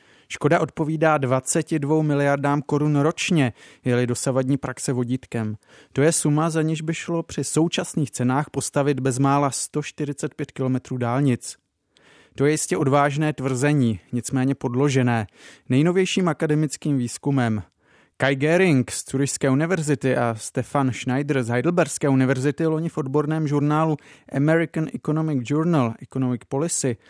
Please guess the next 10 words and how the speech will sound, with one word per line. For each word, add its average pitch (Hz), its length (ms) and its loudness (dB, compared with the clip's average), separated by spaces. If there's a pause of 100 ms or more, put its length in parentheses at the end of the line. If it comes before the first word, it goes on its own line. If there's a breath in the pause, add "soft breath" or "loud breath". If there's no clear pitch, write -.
(200 soft breath)
publikovali 151 580 2
studii, 135 520 2
v 143 40 -2
níž 151 260 -2
na 131 100 0
základě 143 440 0
zkoumání 147 600 0
dosavadní 151 640 0
praxe - 360 -6
dokumentují, 123 720 0